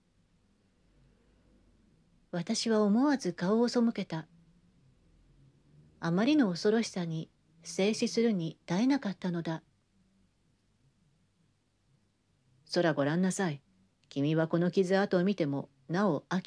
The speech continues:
子さんを愛していると言い張りますか？おそらくそんな気にはなれないでしょう。ところが僕はこの傷そのものを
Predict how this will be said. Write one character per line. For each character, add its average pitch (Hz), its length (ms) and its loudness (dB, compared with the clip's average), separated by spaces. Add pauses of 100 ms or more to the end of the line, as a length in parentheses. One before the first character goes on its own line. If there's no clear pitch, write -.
子 170 100 -4
さ 143 180 -6
ん 139 100 -4
を 147 100 -2
愛 196 160 0
し - 60 -8
て 156 100 -6
い 151 80 -2
る 180 100 -2
と 139 120 -4
言 165 100 0
い 208 40 4
張 190 120 0
り 208 80 0
ま 208 120 0
す - 120 -10
か？ 160 260 -8 (920)
お 156 100 -4
そ 233 140 2
ら 247 160 4
く 127 180 -6
そ 151 180 -4
ん 180 60 0
な 202 120 0
気 220 120 0
に 254 120 4
は 175 100 0
な 131 120 -2
れ 185 120 0
な 226 120 2
い 151 60 -2
で 127 80 -8
し 123 120 -8
ょ 156 140 -4
う。 226 60 -14 (960)
と - 120 -6
こ 196 140 2
ろ 233 100 4
が 156 120 0
僕 202 260 0
は 139 120 -2
こ 165 120 -4
の 175 120 0
傷 180 220 -2
そ 180 160 -2
の 202 120 2
も 226 120 2
の 233 200 0
を 143 120 -8